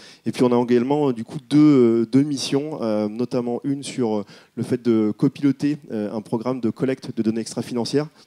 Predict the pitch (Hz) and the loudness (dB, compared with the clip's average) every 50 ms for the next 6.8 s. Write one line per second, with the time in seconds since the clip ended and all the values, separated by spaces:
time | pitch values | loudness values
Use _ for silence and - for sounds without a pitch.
0 | _ _ - - 117 110 120 120 - - 113 - - 123 110 101 - - - - | _ _ -10 -8 -6 -4 -4 -6 -6 -6 -8 -4 -2 -2 -2 -2 -4 -10 -20 -20
1 | _ _ - 110 - - - - - - 127 135 143 131 117 113 120 120 113 - | _ _ -8 -6 -4 -2 -2 -4 -4 0 2 2 4 4 2 0 0 -2 -4 -4
2 | - 110 - 127 123 117 - - 139 123 113 110 104 - - 113 - - 131 120 | -6 -8 -6 -6 -6 -6 -4 -4 -4 0 0 0 0 0 0 -2 0 2 0 0
3 | 117 113 - - 123 117 110 110 107 107 107 107 110 107 107 110 104 113 107 - | 0 -2 -4 -2 -2 -2 -2 -2 -2 -2 -2 -2 -2 -4 -4 -4 -4 -6 -8 -8
4 | - - 113 110 107 135 139 156 - - - - - _ 120 120 117 120 113 117 | -10 -10 -10 -8 -6 -6 -6 -6 -8 -12 -20 -20 -14 _ -2 0 2 2 2 2
5 | 127 139 156 139 127 - 147 143 131 127 120 131 127 123 123 - - - 135 131 | 2 2 4 4 4 2 2 2 2 2 4 4 2 2 0 -2 -4 -6 -6 -4
6 | 127 117 120 113 107 120 113 - - 139 117 - 135 135 131 120 | -4 -4 -6 -6 -6 -8 -10 -8 -8 -8 -8 -4 -4 -6 -6 -6